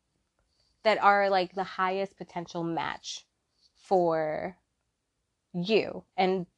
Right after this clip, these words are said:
whether that's based on your preferences or they pull out, like,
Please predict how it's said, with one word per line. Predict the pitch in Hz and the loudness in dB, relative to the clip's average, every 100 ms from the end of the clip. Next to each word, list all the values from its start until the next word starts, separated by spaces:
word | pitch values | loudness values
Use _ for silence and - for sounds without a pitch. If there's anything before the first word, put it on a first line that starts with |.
| 180 - | -16 -2
whether | 185 190 | 2 2
that's | 185 185 | 0 -2
based | - 180 185 | -6 -6 -4
on | 170 | -4
your | 165 | -6
preferences | - 247 240 233 233 214 214 208 - | -4 -6 -4 -8 -6 -2 -2 -2 -4
or | 190 170 | -2 0
they | 170 | -2
pull | 175 - 185 | -4 -4 -2
out, | 175 175 170 | 0 0 0
like, | 170 | -2